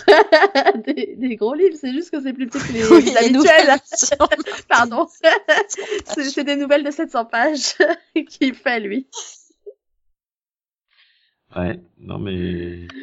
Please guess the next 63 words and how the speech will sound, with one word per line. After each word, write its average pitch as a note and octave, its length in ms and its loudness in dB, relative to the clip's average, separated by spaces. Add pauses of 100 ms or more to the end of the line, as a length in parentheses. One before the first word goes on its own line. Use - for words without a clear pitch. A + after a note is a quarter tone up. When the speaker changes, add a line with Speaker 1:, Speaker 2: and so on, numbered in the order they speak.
(140)
Speaker 1:
Plus, D#4+ 120 -10
Speaker 3:
moi, F#4+ 80 8 (100)
moi, D4 100 4
Speaker 1:
euh, - 40 4
Speaker 3:
j'ai A#3 100 2
un A#3 60 4
Speaker 1:
toutes E4+ 80 0
Speaker 3:
peu - 80 0
Speaker 1:
les D#4+ 80 -2
Speaker 3:
peur D4+ 100 4
avec D#4+ 140 6
Speaker 1:
fois D#4+ 100 4
Speaker 3:
ces C#4+ 60 0
Speaker 1:
où B3+ 80 -6
il, B3 60 -4
Speaker 3:
spin-offs, C#3+ 260 0
Speaker 1:
il A3+ 100 -6
Speaker 3:
ça G#3 80 -2
fasse A#3 80 -2 (100)
Speaker 1:
décrit G#2+ 60 -4
Speaker 3:
vraiment A2+ 300 0
Speaker 1:
dans - 60 0
le G3 40 -4
reste G3+ 240 -10
des G#3+ 100 -14
livres. C#4 180 -16 (840)
Speaker 3:
Moi, A2 220 -6
moi, A#2+ 220 -2
moi, B2 200 -4
ce B2+ 100 -8
qui - 120 -8
me A2+ 100 -4
fait A#2+ 80 -2
un A2 100 0
peu A2+ 140 -6
peur C3 180 -4
avec A#2+ 120 -4
ces A2+ 120 -6
spin-offs, A#2+ 420 -4
c'est A2 120 -10
que G2 60 -8
ça G2+ 100 -8
fasse G#2 160 -2
vraiment, G#2 480 -4
euh, F2+ 100 -4 (440)
poule A2+ 180 -4
aux G#2 140 0
œufs G2+ 100 -2
d'or, A2+ 380 -2 (300)
que - 60 -16
ça G2 140 -2
fasse G2 160 -4
pompe B2 220 -4
à A2 80 2
fric B2 500 -8
et F2 180 -8
que F2 1000 -2
on G2 100 -8
en G2 80 -2
serve F#2 300 -4
toujours G2+ 420 -4
plus, D#3 480 -10
quoi. G#2+ 200 -20